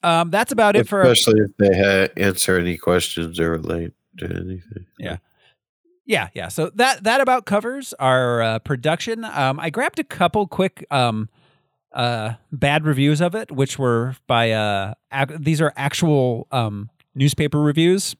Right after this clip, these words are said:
Speaker 1: or website reviews when it came out, um, in twenty fourteen. Matthew Lacona of,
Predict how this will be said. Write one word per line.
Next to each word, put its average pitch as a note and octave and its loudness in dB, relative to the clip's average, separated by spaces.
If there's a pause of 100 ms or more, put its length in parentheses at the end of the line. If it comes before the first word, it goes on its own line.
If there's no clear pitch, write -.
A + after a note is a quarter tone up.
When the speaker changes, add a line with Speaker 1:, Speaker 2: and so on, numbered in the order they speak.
(160)
Speaker 1:
or B2 2
website A#2 0
reviews D3 -2
when B2 -6
it B2 -8
came B2+ -4
out, B2 -2 (520)
um, A#2+ 0
in B2 -6
twenty B2 -4
fourteen. D#3 -4 (1400)
Matthew C#3 0
Lacona G3 0
of, B2+ 0